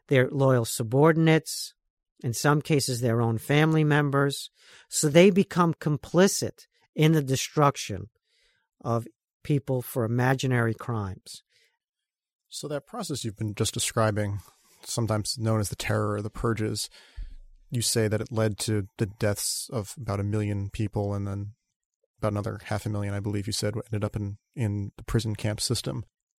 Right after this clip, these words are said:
Speaker 2: You have a lot of interesting explanations for why, complementary explanations for why this happened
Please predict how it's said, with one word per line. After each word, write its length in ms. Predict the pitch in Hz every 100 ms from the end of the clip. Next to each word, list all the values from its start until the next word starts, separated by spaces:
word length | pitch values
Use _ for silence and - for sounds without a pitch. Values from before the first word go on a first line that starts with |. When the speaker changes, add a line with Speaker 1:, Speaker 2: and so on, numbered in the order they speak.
| _ -
Speaker 2:
You 100 | 151
have 140 | 240
a 20 | 156
lot 280 | 110 117
of 100 | 110 -
interesting 400 | 113 113 117 113
explanations 680 | 104 113 104 104 123 120 -
for 180 | 113
why, 460 | 101 107 - 107 104
complementary 440 | - 127 113 110 107
explanations 440 | - 113 107 104
for 120 | -
why 280 | 101 107 107
this 160 | 101 -
happened 460 | 101 98 107 101